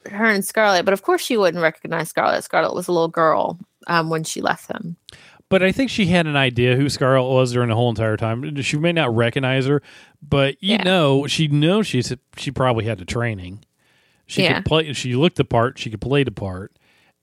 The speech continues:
Speaker 2: Uh, I'm sure it didn't take much after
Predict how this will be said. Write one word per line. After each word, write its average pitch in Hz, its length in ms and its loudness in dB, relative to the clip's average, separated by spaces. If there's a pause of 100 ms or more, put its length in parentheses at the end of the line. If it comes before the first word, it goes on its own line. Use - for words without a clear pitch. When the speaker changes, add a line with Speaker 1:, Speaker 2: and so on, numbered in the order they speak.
(160)
Speaker 2:
Uh, 143 40 -6 (380)
I'm 131 140 2
sure 165 280 2
it 147 60 -12
didn't 139 240 -4
take 135 280 -2
much 131 460 0
after 123 500 2